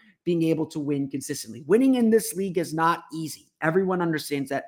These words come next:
Everyone knows that. Um, and so they just have to keep working, um, to, to find that consistency. Eventually, they will win basketball games. But what's really important is the Magic begin to understand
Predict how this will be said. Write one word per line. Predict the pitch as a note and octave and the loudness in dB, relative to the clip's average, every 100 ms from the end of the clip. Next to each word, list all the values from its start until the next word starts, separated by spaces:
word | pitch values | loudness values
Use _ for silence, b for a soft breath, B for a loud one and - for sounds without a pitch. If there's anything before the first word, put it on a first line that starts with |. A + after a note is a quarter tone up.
| D#3 | -4
Everyone | D#3 E3 D#3 C#3+ | -2 -2 -2 -2
knows | C3+ C3 | -2 -4
that. | C3 B2+ B2 E3+ b b b - | -6 -10 -10 -18 b b b -2
Um, | C#3+ C#3 - | -2 0 -2
and | C#3 | 0
so | E3 | 2
they | D#3 | 2
just | D3+ E3 | 2 -2
have | - E3 | -2 -2
to | - | -4
keep | - F3 E3 | -12 -12 -4
working, | C#3+ D3+ D3+ D3 C#3 b b - | 0 0 0 -4 -6 b b 0
um, | D3 C#3 C3 | 2 2 0
to, | - B2 | -6 -8
to | - | -8
find | C3+ - D#3 E3+ | -6 0 2 2
that | E3+ | 0
consistency. | E3 D3 F3+ - B2 C#3+ | 0 -2 -6 -10 -6 -6
Eventually, | C3+ C#3 C3+ C#3+ | -2 -4 -2 -4
they | C3+ C3 | -2 -4
will | B2+ C3 | -2 -4
win | B2+ A#2+ A#2+ B2 _ | -4 -8 -8 -10 _
basketball | C#3 C#3+ - - B2+ | 2 2 0 -12 -14
games. | - - - b b b b b _ F#3 | -16 -20 -20 b b b b b _ 6
But | |
what's | G3+ G#3 | 8 8
really | A#3 B3+ | 6 8
important | A#3 G#3 G#3 F#3+ | 6 4 4 2
is | |
the | F#3 | 0
Magic | D#3+ D#3+ D#3+ | 0 0 0
begin | D#3 D3+ C#3+ | 0 0 0
to | - | 2
understand | D3 C#3+ - C3 A#2+ | 0 0 -2 -2 -4